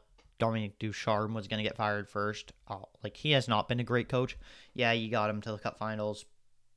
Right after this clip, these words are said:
but the regular season, when he came in as interim last year, not that well either. Did not have that good of a record, so we'll see. Um,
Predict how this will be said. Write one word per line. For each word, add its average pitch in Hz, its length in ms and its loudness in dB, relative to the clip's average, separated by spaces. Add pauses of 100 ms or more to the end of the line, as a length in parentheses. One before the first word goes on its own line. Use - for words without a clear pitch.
(200)
but 113 480 2 (1400)
the 117 120 -6
regular 151 420 6
season, 160 320 4
when 131 100 8
he 120 60 6
came 135 200 6
in 131 100 6
as 123 140 6
interim 135 300 4
last 135 180 2
year, 156 220 -2
not 123 260 4
that 170 160 2
well 156 240 2
either. 120 240 0 (600)
Did 127 140 4
not 131 200 6
have 127 140 2
that 120 140 2
good 110 120 0
of 101 80 -4
a 107 60 -2
record, 98 340 -4
so - 220 -8 (500)
we'll 123 120 -4
see. 104 240 -2 (640)
Um, 123 480 4